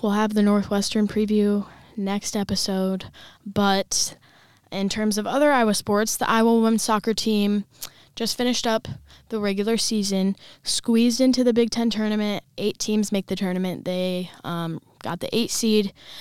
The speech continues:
and their last loss of the season was three to zero to Michigan State, who's ranked twelve in the country.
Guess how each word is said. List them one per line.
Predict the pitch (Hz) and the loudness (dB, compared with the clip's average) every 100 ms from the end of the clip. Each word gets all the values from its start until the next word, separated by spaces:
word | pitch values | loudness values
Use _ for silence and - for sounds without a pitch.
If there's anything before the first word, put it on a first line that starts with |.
| - - _ _ - | -20 -20 _ _ -8
and | 180 180 180 180 185 - | -4 -4 -4 -6 -8 -4
their | 190 185 | -2 0
last | 190 220 247 247 - - - - | 0 2 0 -2 -6 -8 -8 -2
loss | 190 202 - | 0 0 -2
of | 185 | -6
the | |
season | 180 180 175 175 170 | -6 -6 -6 -6 -6
was | 160 160 - - - | -6 -6 -4 -6 -8
three | - 214 226 | -8 -4 -2
to | |
zero | 190 185 170 165 - | -2 -2 -2 -4 -6
to | - 160 165 | -6 -6 -4
Michigan | 175 - 135 | -4 -6 -6
State, | 185 - 143 | -6 -6 -6
who's | 190 180 | -6 -6
ranked | 156 110 - _ - - | -6 -8 -10 _ -8 -8
twelve | - 175 170 120 | -6 -4 -4 -4
in | 123 | -6
the | |
country. | - - - - 113 | -8 -8 -8 -4 -6